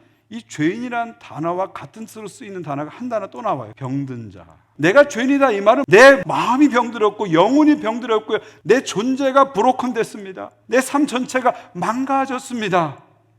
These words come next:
내 힘으로는 이 망가진 나를, 망가진 내 삶을 고칠 능력이 없고 고칠 가능성이 없습니다.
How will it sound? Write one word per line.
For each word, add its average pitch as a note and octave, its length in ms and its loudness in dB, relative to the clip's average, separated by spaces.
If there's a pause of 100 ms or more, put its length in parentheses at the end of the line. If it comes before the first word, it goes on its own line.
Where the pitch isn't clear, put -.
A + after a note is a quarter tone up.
(120)
내 A#3+ 280 8
힘으로는 D4 800 4 (120)
이 D#4 120 10
망가진 D#4 720 6
나를, C4 640 8
망가진 D4+ 600 8
내 G#3 140 6
삶을 - 680 2
고칠 E4+ 760 6
능력이 C#4 420 6
없고 A3 420 0
고칠 - 480 4
가능성이 G#3 560 -6
없습니다. B2 460 -12